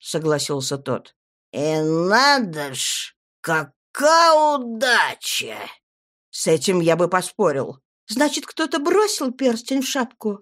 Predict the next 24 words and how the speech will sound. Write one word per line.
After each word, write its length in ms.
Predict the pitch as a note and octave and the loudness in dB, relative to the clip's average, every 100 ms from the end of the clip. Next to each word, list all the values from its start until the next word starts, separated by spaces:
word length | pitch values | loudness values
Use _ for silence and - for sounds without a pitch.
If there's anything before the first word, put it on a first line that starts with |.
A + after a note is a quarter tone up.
| - | -10
высказал 560 | D#3 D#3 - D3+ D3+ D3+ | -4 -4 -4 -4 0 0
я 160 | D3+ | 0
догадку. 640 | D3 D3+ C#3+ B2+ - C#3+ _ _ _ - | -2 -4 -4 -6 -12 -14 _ _ _ 0
«Так 220 | G#4+ G#4+ | 0 4
он 140 | G4 | 2
и 40 | F4 | 4
достался 600 | D4 C#4 - D#4 D4+ E4 | 2 0 0 0 0 2
нашему 580 | D#4 D4 D#4+ D4 D4 C#4+ | 2 2 2 2 2 -2
победителю. 1000 | D#4+ C#4 D#4 C4+ C4+ A#3+ - A3+ A3 G#3+ _ _ | -4 0 0 2 0 0 2 2 2 0 _ _
Вот 180 | D4+ D4 | -2 0
только 300 | D#4+ D4+ D#4+ | 0 2 2
разве 360 | D#4 C#4+ C#4 | 2 2 0
волшебную 720 | C#4+ D4 D4 D#4+ C#4 D4+ D4+ D#4 | 0 0 0 -2 0 2 2 2
реликвию 520 | D#4+ F#4+ F#4+ D4+ D4+ | 2 0 0 0 2
активировали 680 | D4+ - E4 E4 E4 D#4 D#4+ | 0 0 0 2 2 2 0
именно 440 | D4+ D#4+ D#4 D4+ | 2 2 4 4
тогда? 520 | D4+ D#4+ D4 D4 F4+ G#4 - _ _ _ _ - | 2 0 -2 0 2 2 -4 _ _ _ _ -6
Бои 360 | C4 D4 D4+ D4+ | 0 4 4 4
мешками 500 | D4 B3 D4+ D4+ D4+ | 2 0 0 2 2
я 240 | C#4 D4+ | 2 0
ещё 260 | D4 - D4 | 0 0 -2
до 160 | B3+ | -2
хоровода 580 | C#4+ D#4+ E4 D4+ A#3+ G3 | -2 0 0 2 2 2
видела. 460 | G3 F#3+ G3+ G3 | -2 0 0 0